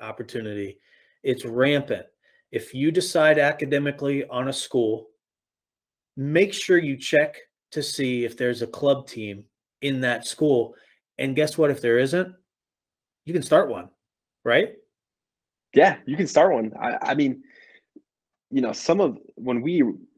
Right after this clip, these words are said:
Speaker 2: uh, started out as a, uh, student organization and not an official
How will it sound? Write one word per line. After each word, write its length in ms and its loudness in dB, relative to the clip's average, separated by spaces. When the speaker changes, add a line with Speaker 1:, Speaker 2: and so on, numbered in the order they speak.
Speaker 2:
uh, 300 4
started 340 0
out 220 2
as 200 -8
a, 300 -8
uh, 340 -6
student 420 -2
organization 720 0
and 120 0
not 240 0
an 120 -8
official 520 -2